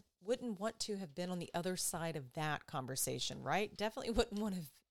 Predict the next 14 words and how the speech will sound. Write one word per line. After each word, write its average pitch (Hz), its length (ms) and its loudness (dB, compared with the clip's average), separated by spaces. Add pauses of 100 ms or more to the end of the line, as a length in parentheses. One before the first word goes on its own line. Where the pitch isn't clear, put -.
(100)
wouldn't 202 400 2
want 170 280 -6
to 180 140 -2
have 143 160 -4
been 160 220 -4
a 156 100 -4
Pharisee 156 480 -4
or 151 80 -2
a 156 60 0
scribe 147 420 0 (140)
back 131 240 -6
then. - 280 -6 (1500)
You 165 100 -4
know, 202 380 -2